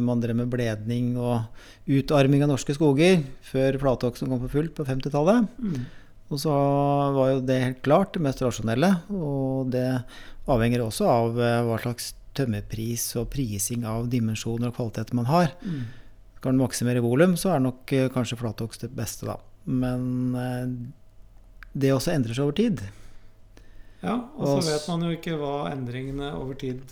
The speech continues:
Speaker 2: faktisk består i, da.
Speaker 1: Nei, for du må ta en beslutning nå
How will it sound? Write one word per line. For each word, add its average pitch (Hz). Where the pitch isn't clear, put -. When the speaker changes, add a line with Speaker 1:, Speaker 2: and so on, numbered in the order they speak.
Speaker 2:
faktisk -
består 123
i, 170
da. 170
Speaker 1:
Nei, 180
for 175
du 165
må 160
ta 151
en 147
beslutning 143
nå 143